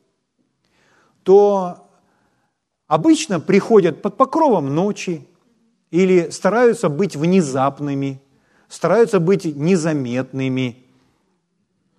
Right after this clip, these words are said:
То есть всегда, когда что-, что-либо происходит, чего не ожидал противник,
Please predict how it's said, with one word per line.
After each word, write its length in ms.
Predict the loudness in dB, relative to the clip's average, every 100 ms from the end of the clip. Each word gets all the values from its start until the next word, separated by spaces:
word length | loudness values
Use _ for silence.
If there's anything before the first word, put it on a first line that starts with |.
| _ _ _ _ _ _ _ _ _ _ _ _ _ _
То 80 | -2
есть 160 | -2
всегда, 520 | -4 -4 -2 0 0 2
когда 560 | 0 0 -2 -2 -6 -12
что-, 480 | -10 0 4 4
что-либо 440 | 0 0 0 2 -2
происходит, 640 | 0 -2 -2 0 0 0
чего 280 | -2 -2 -2
не 120 | -2
ожидал 460 | -2 -2 0 -2 -2
противник, 680 | -4 0 0 2 -2 -8